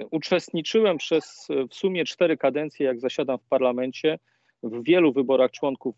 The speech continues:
e, Trybunału Konstytucyjnego i niestety, e, w przypadku wielu z nich różne partie polityczne parlamentarzystów zgłaszały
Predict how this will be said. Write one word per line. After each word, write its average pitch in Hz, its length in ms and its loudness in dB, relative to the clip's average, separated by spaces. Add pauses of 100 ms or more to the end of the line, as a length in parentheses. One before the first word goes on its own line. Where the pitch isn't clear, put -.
(100)
e, 123 200 0
Trybunału 127 520 -2
Konstytucyjnego 135 1040 -2 (260)
i 160 100 4
niestety, 170 680 2 (340)
e, 131 300 4
w - 40 -6
przypadku 147 560 0
wielu 160 320 2
z - 60 -14
nich 135 300 -4
różne 147 400 0
partie 143 320 0
polityczne 127 580 -4
parlamentarzystów 139 880 -2
zgłaszały 139 640 0